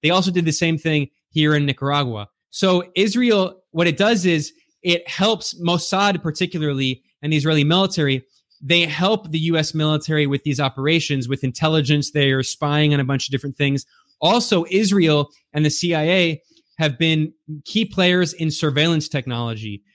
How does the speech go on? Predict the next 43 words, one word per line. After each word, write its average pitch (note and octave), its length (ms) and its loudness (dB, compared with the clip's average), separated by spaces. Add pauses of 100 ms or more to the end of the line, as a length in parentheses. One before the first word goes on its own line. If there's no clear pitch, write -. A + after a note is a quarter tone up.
(140)
Of C3+ 100 -10
course, F#3 240 0
still G#3 200 0
today F3 320 2
we D#3 120 2
know C3 220 0
that. B2 280 -2 (300)
And D3 180 -4
of E3+ 160 -8
course, D#3 320 0
Israel E3 540 2
uses D3 480 0
the C#3+ 100 0
Gaza C#3+ 760 0
concentration D#3 680 -2
camp B2+ 340 -4 (360)
as C#3+ 160 0
a D3+ 60 2
way D3+ 180 2
to, D3+ 120 -6
to - 240 -12
test E3+ 420 -2
new D3+ 300 2
technology. D3 840 -4 (300)
But E3+ 180 0
also A3+ 400 0
going F#3+ 260 2
back G3 200 0
to F#3+ 100 -6
the F3+ 60 0
nineteen F3 340 -2
eighties, D#3 500 -4 (300)
we E3 140 2
know F3 220 4
because F#3+ 320 0
of D3+ 100 -2
C F#3+ 240 -2
I F3 80 0
A E3 140 0
whistleblowers D3 680 -2
like C#3 100 -4
Philip D3 300 -2
Agee D3 540 -2